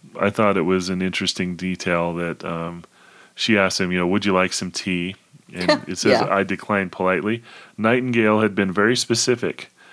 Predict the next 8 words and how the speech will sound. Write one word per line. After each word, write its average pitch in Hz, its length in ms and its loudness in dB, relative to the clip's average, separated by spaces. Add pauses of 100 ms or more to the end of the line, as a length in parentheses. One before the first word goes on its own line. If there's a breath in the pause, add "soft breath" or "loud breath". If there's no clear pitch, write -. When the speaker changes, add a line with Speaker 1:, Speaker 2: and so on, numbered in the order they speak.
(240 soft breath)
Speaker 1:
"Don't 123 300 2
eat 131 200 4
or 123 80 6
drink 117 340 2
anything 110 540 -2
under 98 220 -2
her 101 140 -2
roof." 90 520 -4